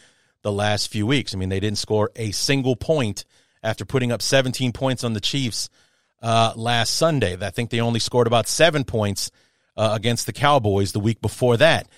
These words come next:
They didn't score any points in the second half after going up twenty-four to seven in half, at ha-, by halftime, uh, against the Raiders the week before that. So, uh, we're talking at least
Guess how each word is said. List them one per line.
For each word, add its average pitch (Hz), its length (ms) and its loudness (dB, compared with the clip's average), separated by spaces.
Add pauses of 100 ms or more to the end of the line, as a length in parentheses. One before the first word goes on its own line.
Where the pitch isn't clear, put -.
(280)
They 113 120 0
didn't 127 200 2
score 131 320 4
any 156 240 0
points 143 420 -2
in 139 100 0
the 127 60 2
second 143 320 0
half 151 320 0
after 135 240 0
going 131 220 4
up 123 100 -2
twenty-four 156 520 0
to 139 60 0
seven 139 360 2
in 120 80 -2
half, 147 400 0 (280)
at 113 120 -6
ha-, 139 160 0
by 131 120 6
halftime, 127 480 2 (380)
uh, 127 160 4
against 127 320 0
the 127 80 0
Raiders 131 360 4
the 120 100 0
week 131 200 0
before 131 360 -2
that. 147 260 4
So, 113 220 0
uh, 113 80 -2
we're 117 100 -4
talking 147 380 0
at 123 80 -4
least 151 480 -6